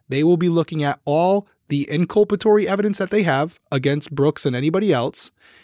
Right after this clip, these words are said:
and they will also be ruling out any potential exculpatory evidence, anything that could say, "Hey,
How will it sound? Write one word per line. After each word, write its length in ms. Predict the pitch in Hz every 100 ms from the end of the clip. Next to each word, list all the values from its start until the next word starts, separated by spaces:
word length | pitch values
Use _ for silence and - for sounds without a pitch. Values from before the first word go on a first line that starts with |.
| _ -
and 140 | 160
they 60 | 156
will 100 | 147
also 380 | 170 214 226
be 160 | 185 175
ruling 400 | 147 165 170 170
out 180 | 156 147
any 140 | 156
potential 520 | 151 160 - 156 147 135
exculpatory 680 | - 151 139 123 139 120
evidence, 340 | 117 117 110 139
anything 380 | 151 175 175 165
that 140 | 139
could 160 | 151 131
say, 380 | 151 139 143 - - - -
"Hey, 320 | 175 143